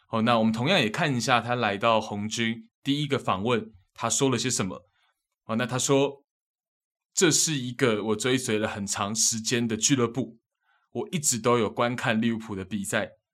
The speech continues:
哦，那他讲到英超，他认为哦，当然，当然这个访问当中他是这样讲的：哦，“英超是世界上最好的联赛之一，这已经不是什么秘密了。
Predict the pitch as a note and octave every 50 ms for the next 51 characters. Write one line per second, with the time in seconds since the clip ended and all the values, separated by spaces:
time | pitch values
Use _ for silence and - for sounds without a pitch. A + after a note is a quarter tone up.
0 | _ _ _ _ - - G#2 A#2 A2+ A#2 A#2+ - A2 F#2+ G2 A2+ A#2+ A2 B2 C3
1 | C3+ B2+ - B2 A#2+ A#2+ A#2 - B2 C3+ D3+ D#3 C3+ A#2 G#2 F#2+ F2+ F2+ F2+ F2
2 | - - - A#2+ A#2 A#2 A2 B2 B2 A2+ A#2 A2+ A#2+ A#2+ G#2+ F#2+ F#2+ A#2+ C3 B2+
3 | A#2 A#2 A2 G#2+ G2+ G#2 G#2 G2 - G2+ F#2+ F#2+ F2+ - F2+ - - _ _ _
4 | - - - _ - A2+ A2+ A#2+ A2+ A#2+ A#2 A2 A2 A2 - A2 - - A#2+ A#2+
5 | A#2 A#2 A#2+ A2+ A2+ D#3 C#3+ A#2 - G#2 F#2+ G2 F#2+ G2+ G2 G2 - A#2 A2 -
6 | - B2+ B2+ C3 C#3 C#3 C3+ - _ - - - A2+ G#2+ F#2+ G#2+ A2+ A2 A2 G#2
7 | A2 A2 A2 G#2+ F#2+ F#2+ G2 G#2 A#2 A2+ G#2+ A2 A#2 A2 G2 F2+